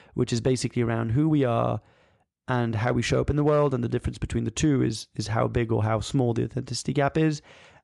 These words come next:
And the good life is where I, I make up where it's okay to be me, and where I get to enjoy the s-, the little things.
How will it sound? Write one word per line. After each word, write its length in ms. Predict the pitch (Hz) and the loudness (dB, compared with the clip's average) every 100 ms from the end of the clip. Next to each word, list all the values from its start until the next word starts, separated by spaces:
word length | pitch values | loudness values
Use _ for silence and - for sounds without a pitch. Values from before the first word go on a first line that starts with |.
| _ | _
And 320 | 131 131 123 - _ _ _ _ _ _ _ - | -2 -2 -2 -6 _ _ _ _ _ _ _ -8
the 120 | 120 | -4
good 160 | 139 185 | 0 2
life 180 | 175 147 | 2 2
is 80 | 127 | 2
where 340 | 139 143 135 | 2 2 0
I, 60 | - | 0
I 20 | |
make 240 | 131 135 139 | -2 0 -2
up 120 | 135 | 0
where 120 | 127 | 0
it's 160 | 123 135 | 0 -2
okay 260 | 127 131 | -2 0
to 80 | 120 | 0
be 140 | 117 | 0
me, 180 | 113 113 - _ - - _ - | 0 -2 -6 _ -20 -20 _ -2
and 340 | 123 117 113 - | 0 0 -2 -2
where 140 | 127 | 0
I 20 | 120 | 0
get 140 | 135 | 0
to 80 | 135 | -2
enjoy 440 | 120 117 127 123 117 _ - | 0 2 2 2 -2 _ -8
the 60 | |
s-, 100 | 127 | -6
the 200 | - 151 | -4 0
little 220 | 135 135 113 | 2 2 0
things. 460 | - 117 107 - | -2 -4 -6 -10